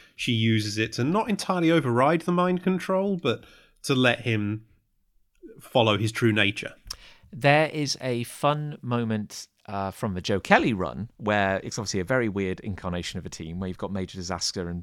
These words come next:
Speaker 2: Manitou Raven and such. But there's a fun story where, due to the machinations of some villains, uh, the, you're led to believe that the Justice League are responsible for, like, um,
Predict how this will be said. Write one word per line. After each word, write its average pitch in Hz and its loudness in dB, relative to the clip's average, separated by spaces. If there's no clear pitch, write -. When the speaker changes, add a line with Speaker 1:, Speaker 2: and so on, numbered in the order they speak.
Speaker 2:
Manitou 90 -4
Raven 87 -4
and 87 -8
such. - -6
But - -6
there's 131 2
a - -2
fun 247 -4
story 143 -2
where, 104 0
due 147 -4
to 175 -4
the 131 -2
machinations 117 -4
of 90 -2
some 85 -6
villains, 90 -6
uh, 95 4
the, 110 -2
you're 120 -2
led 123 0
to - -12
believe 123 -2
that 107 -12
the - -8
Justice - -6
League 123 -4
are 120 0
responsible 113 -4
for, 110 -6
like, 104 -2
um, 98 0